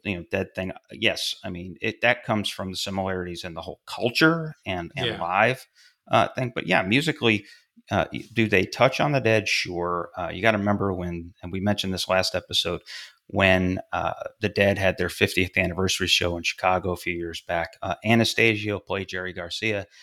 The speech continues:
Speaker 1: and was able to, uh, capture, uh, Garcia's guitar tones, which is kind of amazing. Uh, but let's go from there.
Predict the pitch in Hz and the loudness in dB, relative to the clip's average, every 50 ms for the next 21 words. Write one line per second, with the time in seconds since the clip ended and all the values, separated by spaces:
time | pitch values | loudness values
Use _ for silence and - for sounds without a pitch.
0 | - - _ _ _ _ - 139 156 180 202 165 147 139 127 113 110 107 98 107 | -20 -20 _ _ _ _ 0 0 2 2 0 0 -2 -2 -2 -4 -4 -2 -2 -2
1 | 104 101 104 104 98 95 - - - - 92 90 90 85 85 - - 87 80 - | -2 -2 -2 -4 -4 -6 -8 -12 -14 -12 -12 -12 -14 -16 -16 -14 -14 -14 -14 -10
2 | - - 98 92 - - - 90 85 85 85 - - - 85 85 - - - - | -6 -4 -4 -4 -4 -6 -8 -8 -6 -8 -8 -10 -10 -12 -10 -10 -12 -14 -16 -20
3 | _ _ _ - - 92 92 - - 98 95 87 85 85 - - - - - - | _ _ _ -4 -2 -2 0 0 0 0 0 0 0 -2 -2 -2 -4 -10 -2 2
4 | - 113 110 98 - - 80 76 - - - - - 92 - - 92 - - - | 4 4 4 4 0 -4 -10 -10 -12 -16 -16 -14 -12 -12 -12 -10 -10 -10 -8 -6
5 | 104 95 92 87 90 87 95 92 90 85 - - _ _ - - - - - - | -6 -6 -6 -8 -10 -8 -6 -6 -6 -8 -10 -16 _ _ -20 -20 -20 -20 -20 -20
6 | _ _ _ _ _ - 110 110 107 104 98 98 98 - - - _ - 160 165 | _ _ _ _ _ 4 6 8 8 8 8 6 4 0 -4 -8 _ 4 6 6
7 | 170 151 - - - 139 139 - - 123 110 - - 95 90 87 71 - - - | 6 6 2 0 0 0 2 4 4 4 4 4 0 -4 -4 -4 -6 -8 -12 -14